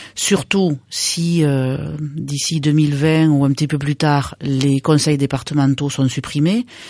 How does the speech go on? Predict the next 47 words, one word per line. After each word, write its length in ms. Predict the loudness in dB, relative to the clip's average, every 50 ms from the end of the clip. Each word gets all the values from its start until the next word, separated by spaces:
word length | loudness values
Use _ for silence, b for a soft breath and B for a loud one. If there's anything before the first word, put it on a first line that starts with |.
| B B B B B B
Ils 400 | -4 -4 -2 -2 -2 0 2 4
ont 180 | 6 6 6
donc, 220 | 6 6 6 6 4 4 2 2
le 120 | 2 2
redécoupage 680 | 4 4 2 2 0 -2 -4 0 2 4 4 4 4 2
a 140 | 2 2 2
été 300 | 2 0 0 0 0 0
réalisé, 640 | 2 2 2 2 2 0 -2 -2 -2 -2 -2 0 2
donc, 340 | 2 4 2 2 0 2
euh, 140 | 0 0 0 0
ils 220 | -2 -2 0 2
ont 60 | 2
du 180 | 2 2 2 4
mal 180 | 4 4 4
à 60 | 4 2
comprendre 680 | 0 0 0 0 0 2 2 2 2 2 0 -2 -6 -8
le 160 | -6 -2 -2 0
redécoupage 680 | 0 0 0 0 0 -2 -4 -2 -2 -2 -2 -2 -4 -6
parce 180 | -6 -8 -8
qu'ils 160 | -6 -2 -2
ne 80 | 0 0
savent 260 | 0 -2 -4 -4 -4
pas 200 | -2 -2 -2 -2
pourquoi 400 | -4 -6 -10 -8 -4 0 0 0
cette 180 | 0 0 -4 -4
réforme 480 | -2 -2 -4 -4 -4 -4 -2 0 2 2
est 140 | 0 0 0
faite. 280 | -2 -2 -2 -2 -6 -8 -10 B B B B B B B B
Et 40 | -6
si 160 | -4 -2 0
en 120 | 0 0 0
plus 260 | 0 0 0 0 0
on 60 | 0
leur 260 | 0 2 0 0 -2
dit 220 | -2 -4 -4 -4 -4
que 120 | -4 -4
le 280 | -4 -2 -2 -2 -2 -4 B B B B B B
conseil 340 | -2 0 0 0 2 0 0
départemental 800 | 0 -2 -2 -4 -6 -4 -2 0 2 2 2 2 0 0 0
risque 260 | -2 -2 -4 -4 -4 -4
de 100 | -4 -4
disparaître, 800 | -4 -6 -6 -4 -4 -2 -2 -2 -2 -4 -4 -4 -4 -2 -2 -4 -6
ils 120 | -8 -8 -6
sont 160 | -2 0 2
encore 340 | 2 2 2 2 0 -2 -2
plus 240 | -2 -4 -2 0
embrouillés. 460 | 2 2 2 0 -2 -4 -4 -6 -8